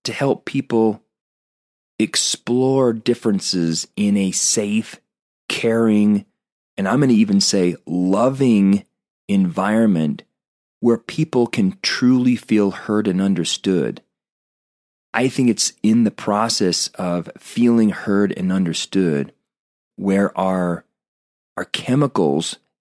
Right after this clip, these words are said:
can make it easier for us to open our minds and use reasoning,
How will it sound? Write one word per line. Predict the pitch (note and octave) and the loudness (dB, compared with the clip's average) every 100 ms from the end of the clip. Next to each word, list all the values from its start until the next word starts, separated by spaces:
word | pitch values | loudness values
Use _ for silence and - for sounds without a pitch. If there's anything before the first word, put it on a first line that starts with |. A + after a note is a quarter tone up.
| _ _ - | _ _ -6
can | G#2 F#2+ G2 | 0 2 4
make | A2+ A#2+ | 2 2
it | A#2+ - | -2 0
easier | A2+ B2 A#2 G2 | 0 0 2 0
for | - F#2 | 0 -2
us | E2 - | -2 -2
to | - - | -4 -2
open | A2 - G#2 | -2 0 0
our | F#2+ | 2
minds | F#2 G2 G#2 F2 F2 - | 2 2 0 0 0 -4
and | - G2 | -4 -2
use | F#2+ G#2 A2 C3+ E3+ F3+ D3 - - | -2 -2 2 4 6 4 2 -6 -8
reasoning, | G2 G#2 A2 G#2+ F2+ E2 C#2 E2+ A#2 | -2 2 4 4 2 0 2 0 0